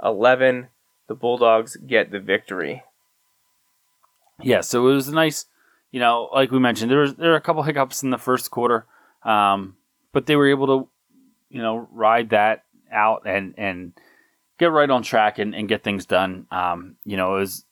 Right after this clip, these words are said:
Speaker 2: an impressive game, um, from, from Iggy and, and those, and Uhrig even on, on offense. You know, they were able to get those things done. Uhrig was able to get that pass right, right away to Johnson, um,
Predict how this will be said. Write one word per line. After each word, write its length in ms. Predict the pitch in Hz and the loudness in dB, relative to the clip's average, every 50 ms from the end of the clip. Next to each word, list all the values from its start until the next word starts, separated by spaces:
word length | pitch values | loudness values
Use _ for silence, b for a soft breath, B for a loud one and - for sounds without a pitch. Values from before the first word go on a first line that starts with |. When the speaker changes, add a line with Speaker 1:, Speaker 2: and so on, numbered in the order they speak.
| _ _ _ _ _ _ - | _ _ _ _ _ _ -16
Speaker 2:
an 80 | 107 101 | -12 -12
impressive 500 | 98 87 - - 123 110 - 123 101 - | -10 -6 -4 -4 -4 -2 -4 -6 -6 -4
game, 440 | - 101 101 104 104 101 98 90 - _ _ _ _ _ _ - | -2 0 2 2 2 0 -2 -6 -12 _ _ _ _ _ _ -6
um, 340 | 90 92 90 87 87 87 | -2 0 0 0 -2 -4
from, 640 | 87 - - - 104 98 92 90 90 87 85 82 82 _ _ _ _ _ _ _ _ _ _ _ _ _ _ _ _ _ _ _ | -10 -8 -4 0 2 4 4 2 2 -2 -6 -14 -16 _ _ _ _ _ _ _ _ _ _ _ _ _ _ _ _ _ _ _
from 180 | - 95 98 | -8 -8 -6
Iggy 440 | - 101 110 110 107 104 95 95 95 _ - - - | -4 -2 0 0 0 0 -2 -4 -10 _ -20 -14 -8
and, 260 | 104 101 101 101 101 - | -6 -6 -6 -6 -8 -10
and 260 | 98 98 101 101 98 95 | -8 -8 -6 -6 -6 -4
those, 240 | 98 98 95 98 - - 71 76 87 80 _ _ _ _ - | -2 -2 -4 -4 -8 -14 -20 -20 -20 -20 _ _ _ _ -10
and 160 | 110 101 101 | -8 -6 -2
Uhrig 440 | 101 104 101 104 104 107 110 110 107 | 0 2 2 4 2 2 -2 -4 -6
even 360 | 87 113 110 107 110 110 107 | -4 -2 0 0 0 -2 -4
on, 240 | 78 101 98 104 95 | -4 -4 -4 -4 -2
on 160 | 95 98 101 | -2 0 2
offense. 560 | 95 95 101 - 120 110 110 110 - - - | 4 4 4 4 2 0 -2 -2 -6 -6 -4
You 80 | 107 101 | -2 0
know, 120 | 98 101 | 0 0
they 120 | 95 101 101 | 2 2 2
were 100 | 101 101 | 2 2
able 100 | 98 101 | 2 0
to 60 | 98 | 0
get 140 | 101 95 92 | -2 -2 0
those 160 | 104 92 - | -2 -2 -2
things 200 | 107 98 95 - | -4 -6 -4 -2
done. 240 | - 101 98 101 - B B B B B B | 0 0 -2 -2 -4 B B B B B B
Uhrig 180 | 110 110 107 | 0 0 0
was 160 | 104 107 101 | 0 0 2
able 180 | 104 107 101 104 | 2 2 2 0
to 40 | 98 | 0
get 140 | 98 101 - | -2 0 2
that 180 | 101 101 98 - | 2 2 0 0
pass 500 | - 101 98 98 92 - - - - - _ | 0 2 2 2 2 0 -6 -14 -16 -20 _
right, 320 | - 98 98 95 95 90 - | -6 -2 -2 0 -2 -2 -4
right 220 | 98 110 104 104 | -2 0 2 2
away 360 | 98 90 95 95 98 101 101 92 | 2 2 2 4 4 2 2 -2
to 120 | 98 92 | -4 -6
Johnson, 560 | 85 - 98 95 104 104 - 104 101 98 95 B B B B B B B | -4 -2 -2 -2 -2 -2 -2 -4 -4 -4 -6 B B B B B B B
um, 460 | B 87 87 90 87 87 90 87 87 | B 0 0 2 2 0 0 -4 -8